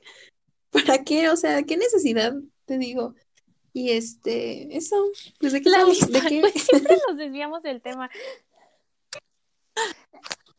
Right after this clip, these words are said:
Speaker 1: La lista, no la
Speaker 2: El, el,
Speaker 1: lista.
Speaker 2: el punto es, no hagan listas,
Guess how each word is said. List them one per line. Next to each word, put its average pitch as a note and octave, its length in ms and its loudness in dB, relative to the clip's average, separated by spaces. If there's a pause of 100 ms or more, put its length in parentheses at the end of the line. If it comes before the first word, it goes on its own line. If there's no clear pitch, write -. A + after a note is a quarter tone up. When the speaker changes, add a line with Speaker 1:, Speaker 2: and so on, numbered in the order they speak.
(420)
Speaker 1:
La A#3+ 180 0
lista, B3+ 280 4
no B3+ 140 4
la D4 120 6
Speaker 2:
El, G#3+ 140 2
el, D#4 100 4
Speaker 1:
lista. - 240 -6
Speaker 2:
el D4+ 220 6
punto E4 300 -2
es, C4 320 -2
no C4 160 -8
hagan C4+ 260 -8
listas, A3+ 800 -12